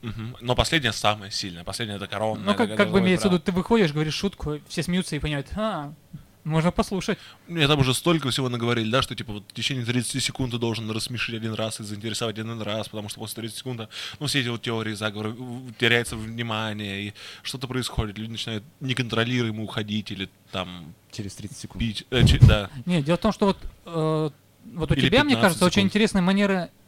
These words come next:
Speaker 2: исполнения, и поэтому тебе уже интересно, даже если ты не шутишь, тебе уже интересно слушать.
Speaker 3: Это возвращаюсь к разговору про пальто.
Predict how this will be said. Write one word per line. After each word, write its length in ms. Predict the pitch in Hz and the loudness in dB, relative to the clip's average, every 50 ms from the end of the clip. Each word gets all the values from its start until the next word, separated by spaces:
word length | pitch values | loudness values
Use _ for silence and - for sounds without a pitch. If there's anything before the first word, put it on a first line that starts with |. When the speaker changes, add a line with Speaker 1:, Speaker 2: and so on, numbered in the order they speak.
| _ _ _ _ _ _ _ - | _ _ _ _ _ _ _ -10
Speaker 2:
исполнения, 640 | 175 - - 180 180 190 214 254 254 214 160 135 - - - - - - - - | -8 -2 2 2 4 6 6 4 4 4 0 -2 -4 -8 -16 -20 -20 -18 -6 -2
и 420 | 151 143 151 156 160 160 156 151 143 | 2 4 4 6 6 4 2 2 2
поэтому 560 | - 196 214 - 214 190 175 170 160 156 - - _ _ _ _ - - | 4 4 4 4 4 4 4 4 2 0 -2 -8 _ _ _ _ -10 -2
тебе 200 | - 156 190 202 | 6 8 10 10
уже 200 | 208 - 262 254 | 10 10 8 6
интересно, 400 | 208 160 - 151 151 139 - 147 | 6 4 2 0 0 0 -2 -2
даже 160 | 151 151 156 | 0 0 2
если 160 | 170 160 190 | 0 0 0
ты 100 | 165 - | 0 0
не 80 | 170 175 | 2 2
шутишь, 300 | - - 277 - - - | 2 2 0 -2 -4 -6
тебе 140 | - 165 180 | -2 2 4
уже 160 | 190 196 226 | 6 6 6
интересно 420 | 208 156 - 151 151 143 - - 147 | 4 4 2 0 -2 -2 -2 -6 -8
слушать. 260 | - - - 110 - | -6 -4 -4 -4 -2
Speaker 3:
Это 80 | 139 113 | -2 -4
возвращаюсь 460 | 110 107 101 113 113 - 139 123 113 | -2 -2 -4 -4 -2 0 0 0 0
к 60 | - | -2
разговору 360 | - 101 98 107 110 113 104 101 | -6 -6 -4 -2 -2 -2 -2 -4
про 120 | 101 98 | -4 -6
пальто. 360 | - 117 110 101 - 82 73 | -6 -6 -6 -8 -10 -14 -14